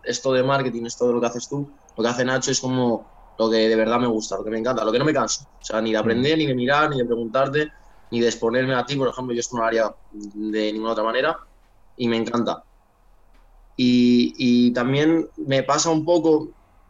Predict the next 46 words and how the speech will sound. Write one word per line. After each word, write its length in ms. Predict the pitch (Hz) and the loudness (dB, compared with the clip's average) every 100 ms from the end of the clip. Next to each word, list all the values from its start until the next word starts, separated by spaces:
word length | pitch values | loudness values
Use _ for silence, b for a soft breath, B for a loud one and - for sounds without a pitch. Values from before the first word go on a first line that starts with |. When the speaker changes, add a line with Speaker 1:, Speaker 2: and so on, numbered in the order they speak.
| - | -6
Speaker 1:
que 120 | 120 | -2
me, 160 | 120 117 | 0 0
me, 520 | 113 107 113 110 107 | 0 0 0 0 -2
me 400 | 101 98 98 95 | -4 -6 -6 -4
cuesta 280 | 131 135 151 | -2 0 0
reconocerlo, 480 | 151 147 143 156 143 | 2 2 0 0 0
me 80 | |
pasa 220 | 117 127 143 | -2 -4 -4
un 80 | |
poco 200 | 135 147 | -4 -2
que 60 | 139 | -2
es 120 | 139 | -6
como, 760 | 143 139 135 131 127 120 113 110 - _ _ _ - - - _ - - | -4 -2 0 0 0 0 -4 -8 -20 _ _ _ -20 -20 -20 _ -20 -10
no 380 | 117 117 127 143 | -4 -2 0 2
me 80 | 147 | 2
acuerdo 240 | 151 151 | 2 2
cómo 140 | 147 | 2
se 120 | 143 143 | -2 -2
llamaba, 360 | 131 147 156 | 0 0 0
pero 180 | 131 120 | 2 2
lo 140 | 117 | 2
de 140 | 113 110 | 2 2
que 260 | 117 117 - - - | 0 -2 -6 -18 -4
no 180 | 123 135 | -2 0
te 120 | 156 | 0
sientes 500 | 147 160 156 147 143 | 0 0 0 0 0
lo 100 | 135 | 0
suficientemente 840 | 135 135 135 147 135 139 139 127 127 | -2 -4 -6 -2 0 0 0 -2 -2
capacitado 520 | 127 123 127 131 123 | -2 -4 -2 0 2
de 60 | 117 | 2
hacerlo, 380 | 139 127 107 98 | 0 -2 -2 -6
sino 280 | - 107 | -8 -4
que 80 | 107 104 | -4 -2
Speaker 2:
Sí, 160 | 110 | -2
el 220 | 95 92 | 0 0
Speaker 1:
piensas 0 | |
Speaker 2:
síndrome 420 | 90 - 107 110 104 | -2 -4 -2 0 0
del 80 | 98 | -2
impostor. 420 | 92 95 - - | -4 -6 -8 -4
Speaker 1:
Eso, 220 | 151 143 | -2 0
el 80 | 120 | -2
síndrome 300 | 135 139 139 | -2 -2 0
del 100 | 135 | 0
impostor. 500 | 120 117 - 120 - 113 | -2 -4 -2 -2 -2 -4
Y, 100 | 117 | -2
y, 540 | 117 110 104 107 107 | -2 -2 -6 -8 -8